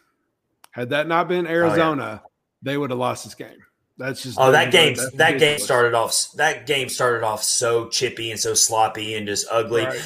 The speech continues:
Speaker 2: I don't think the Coyotes had a shot on goal for, like, the first, what, eight or nine minutes, if I remember correctly.
Speaker 1: Yeah,
Speaker 2: Like,
Speaker 1: something like that.
Speaker 2: I mean, that's one way,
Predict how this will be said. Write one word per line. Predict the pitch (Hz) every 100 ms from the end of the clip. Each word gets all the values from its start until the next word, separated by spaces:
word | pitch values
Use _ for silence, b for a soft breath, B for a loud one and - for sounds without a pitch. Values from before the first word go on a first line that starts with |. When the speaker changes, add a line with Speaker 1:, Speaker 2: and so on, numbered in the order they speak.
| B
Speaker 2:
I | 151
don't | 202 202
think | 202
the | 165
Coyotes | 160 170 175 170 170
had | 160
a | 127
shot | - 165 160
on | 139
goal | 139 151 151
for, | 135
like, | 123
the | 120
first, | - 139 131 135
what, | 123 -
eight | 131 147
or | 147
nine | 139 143 127
minutes, | 135 160 - - -
if | 135 147
I |
remember | 147 147 147 139
correctly. | 147 151 147 151
Speaker 1:
Yeah, | 143
Speaker 2:
Like, | 120 107 -
Speaker 1:
something | 131 123 120
like | 113 123
that. | 113
Speaker 2:
I | 127
mean, | 131 151
that's | 202
one | 175 220 214
way, | 208